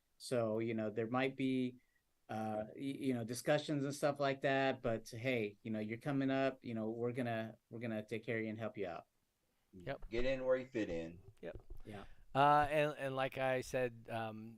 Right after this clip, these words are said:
Speaker 2: nobody's ever heard me say a bad word about another organization.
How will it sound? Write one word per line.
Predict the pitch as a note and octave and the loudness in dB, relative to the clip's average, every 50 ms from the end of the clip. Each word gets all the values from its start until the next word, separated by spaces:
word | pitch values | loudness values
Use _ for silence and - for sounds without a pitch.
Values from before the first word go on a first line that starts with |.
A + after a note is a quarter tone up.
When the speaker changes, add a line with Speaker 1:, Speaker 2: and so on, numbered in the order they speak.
| - - | -12 -6
Speaker 2:
nobody's | B2 B2 C3 C#3 C3+ C3+ A#2+ A#2+ | -4 -2 0 0 0 0 0 0
ever | C3 C3 B2 C3 A#2+ | 0 0 -2 -2 -2
heard | B2 C3 B2+ A#2+ | -2 -2 -4 -4
me | A#2+ B2+ B2 | -6 -8 -8
say | - - C3 B2 A#2+ A#2+ A#2+ B2 - | -4 -2 0 2 2 2 2 0 -2
a | G#2+ G#2 | -6 -8
bad | G2 A#2 A#2 A#2+ B2 A#2 | -4 -2 0 0 0 0
word | A2+ A#2 B2 A#2+ A#2+ A#2 | -2 -2 -2 -2 -2 -4
about | A2 A#2+ A#2 A2+ A2 | -4 -2 -2 -2 -2
another | A2+ A#2 A#2 A#2 A#2 | -4 -4 -4 -4 -4
organization. | A#2 A#2+ A#2 A2+ A2+ A2 G#2 A#2 C#3+ E3+ D#3+ - E3+ E3 D#3+ D#3 | -4 -6 -6 -8 -10 -8 -6 -4 -4 -2 -2 -4 -4 -6 -6 -10